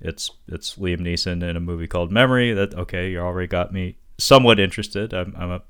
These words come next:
I will bite for Liam Neeson. I'm a, I'm a mark for Neeson, um, for a variety of reasons. But, um, Martin Campbell as director was like, "Oh, that might not just be total crap."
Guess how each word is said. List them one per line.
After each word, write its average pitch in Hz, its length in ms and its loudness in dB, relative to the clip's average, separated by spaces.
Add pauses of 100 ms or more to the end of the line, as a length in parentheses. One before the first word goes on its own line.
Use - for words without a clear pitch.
(140)
I 101 100 8
will 104 200 6
bite 101 360 2
for - 200 -8
Liam 101 240 -2
Neeson. 101 520 -6
I'm 87 140 -8
a, 92 140 -8
I'm 92 180 -4
a 87 60 -4
mark 92 340 -4
for - 140 -6
Neeson, 92 480 -6 (180)
um, 80 400 -8
for 90 140 -6
a 85 60 -6
variety 82 360 -4
of 82 80 -6
reasons. 82 420 -6
But, - 260 -6 (640)
um, 95 500 10 (480)
Martin 131 320 6
Campbell 90 580 0
as 92 220 0
director 90 540 -2
was 82 180 -6
like, 82 240 -2 (180)
"Oh, - 340 2 (800)
that 104 280 6
might 120 200 2
not 123 200 2
just 123 260 -2
be 113 240 -2
total 107 320 0
crap." - 400 0